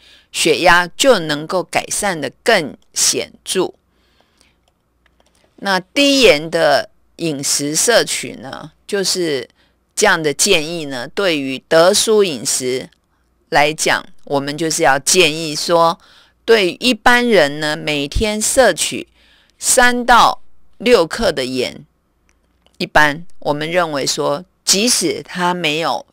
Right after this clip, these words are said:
这个高血压，那么他的饮食最好也是控制盐三到六克就可以了，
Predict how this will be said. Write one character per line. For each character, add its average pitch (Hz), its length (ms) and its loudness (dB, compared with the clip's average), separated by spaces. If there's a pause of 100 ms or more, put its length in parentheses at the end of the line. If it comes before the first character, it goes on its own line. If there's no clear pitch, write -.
这 156 140 -6
个 131 260 -6
高 170 220 2
血 - 280 -4
压， 139 340 -2 (180)
那 262 140 0
么 202 180 -2
他 185 200 -4
的 170 100 -2
饮 127 260 -8
食 131 360 -6 (320)
最 233 200 2
好 156 280 -10
也 143 160 -10
是 180 340 -4 (280)
控 233 280 0
制 208 220 -2
盐 127 380 -4
三 220 380 -2
到 214 160 2
六 185 240 0
克 180 200 -6
就 160 220 -2
可 139 260 -4
以 143 160 -4
了， - 260 -12